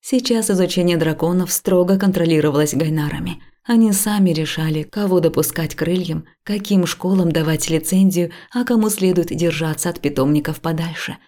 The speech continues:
Популяция свободных драконов также контролировалась этой расой. Особей там было мало, и все они были разбросаны по Гайну. Но это не мешало правительству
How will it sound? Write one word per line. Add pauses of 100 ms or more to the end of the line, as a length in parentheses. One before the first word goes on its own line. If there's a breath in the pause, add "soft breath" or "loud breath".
(280 soft breath)
Популяция
свободных
драконов (260 loud breath)
также
контролировалась
этой
расой. (260 loud breath)
Особей
там
было
мало, (200 soft breath)
и
все
они
были
разбросаны
по
Гайну. (300 soft breath)
Но
это
не
мешало
правительству